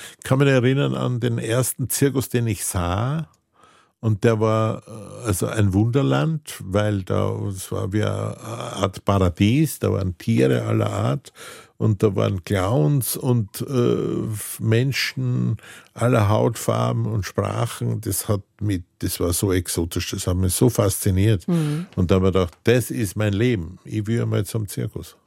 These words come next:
Speaker 2: Äh, ich habe bei Ihnen in Ihrem Buch, Sie haben ein Buch geschrieben, Meine Reise zum Regenbogen, übrigens ja auch das Motto, äh, vom, vom Zirkus Roncalli. Äh,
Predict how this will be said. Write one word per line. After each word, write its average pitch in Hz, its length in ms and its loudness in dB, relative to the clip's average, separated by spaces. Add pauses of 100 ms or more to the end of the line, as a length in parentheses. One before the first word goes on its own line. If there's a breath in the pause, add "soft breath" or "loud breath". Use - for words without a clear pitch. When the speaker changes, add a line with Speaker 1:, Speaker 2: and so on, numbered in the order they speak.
(460 loud breath)
Speaker 2:
Äh, 151 340 0
ich 214 160 -4
habe 196 200 2
bei 190 140 2
Ihnen 196 280 4
in 190 180 2
Ihrem 185 220 2
Buch, 226 180 -2
Sie 165 180 -2
haben 175 160 0
ein 185 120 -4
Buch 202 180 -4
geschrieben, 196 360 -4
Meine 185 280 -2
Reise 180 280 0
zum 185 180 -2
Regenbogen, 170 600 0
übrigens 170 240 -4
ja 165 80 -6
auch 165 80 -8
das - 220 -6
Motto, 170 360 0 (440 loud breath)
äh, 160 180 2
vom, 156 440 2 (360 loud breath)
vom 156 380 0
Zirkus 170 400 0
Roncalli. 170 540 0 (420 loud breath)
Äh, 175 280 6